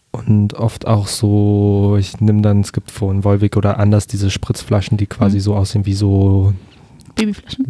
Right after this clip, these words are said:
Speaker 1: eine Babyflasche ein bisschen, genau.
Speaker 2: Ja.
Speaker 1: Ähm, zum Ausspülen von den Augen, falls wirklich zu so Sachen kommen sollte wie Pfefferspray, ähm, dass man mit Wasser, ähm,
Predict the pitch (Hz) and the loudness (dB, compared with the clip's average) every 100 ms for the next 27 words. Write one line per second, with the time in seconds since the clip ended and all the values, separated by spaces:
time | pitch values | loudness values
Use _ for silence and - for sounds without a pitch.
0 | 113 113 117 127 123 107 101 101 98 104 | 0 2 4 2 2 0 0 0 0 0
1 | 101 98 104 - - 240 233 294 - 110 | 0 0 -2 -8 -4 0 0 -2 -2 0
2 | 98 98 - 110 104 104 110 101 101 98 | 2 2 0 0 2 0 0 0 0 2
3 | 104 101 104 - 107 - 101 - 107 107 | 2 0 -2 -2 -4 -4 -8 -6 -4 -2
4 | 101 107 104 104 101 127 131 113 107 113 | 0 0 0 0 2 2 2 0 0 -2
5 | - 110 - 107 104 101 - - - - | -2 -4 -2 0 0 -2 -8 -20 -20 -20
6 | _ - 98 98 101 98 98 104 98 98 | _ 0 2 2 2 0 -2 0 0 0
7 | 104 98 104 98 101 101 101 | -2 0 0 0 0 0 -2